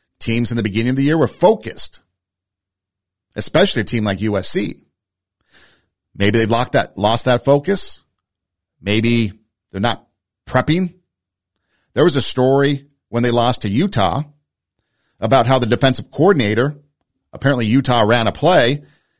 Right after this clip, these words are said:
and the defensive coordinator made a comment like, "Oh, we didn't see that on film." 'Cause apparently, you know, you scout the other team, you watch film, so you can kinda figure out what they do in certain situations, so you can try to defend it, right?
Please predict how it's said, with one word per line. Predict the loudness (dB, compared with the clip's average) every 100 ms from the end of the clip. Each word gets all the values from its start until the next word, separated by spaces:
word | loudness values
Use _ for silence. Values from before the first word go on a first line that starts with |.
| _
and | 0 2 2 0
the | 0
defensive | 0 0 -2 -4 -2
coordinator | 0 2 2 0
made | 0
a |
comment | -2 -2 0 0
like, | -2 0
"Oh, | 0
we | 0
didn't | -2 -4
see | -6 -2
that | -2 -2
on | -4 -6
film." | -6 -4 -4 -6 -14 -20 _ _ _ _ _ _ _ _ _ _ _ _ _ _ _ _ -8
'Cause | -4
apparently, | -2 -2
you | -2
know, | -2
you | -2 -4 -4
scout | -4 -2 -2 -2
the |
other | -4
team, | -4 -4 -4
you | -2
watch | 0 -2 -2
film, | -4 -2 -2
so | -4 -8
you |
can | -8
kinda | -6 -6
figure | -4 -4
out | -4
what | -4 -6
they | -6
do | -4 -4
in | -4
certain | -8 -8
situations, | -10 -8 -6 -6 -6 -10 -10 -16 _
so | -12
you | -8
can | -6
try | -2 -2
to |
defend | -2 -4 -2 -2
it, | -2
right? | -4 -4 -6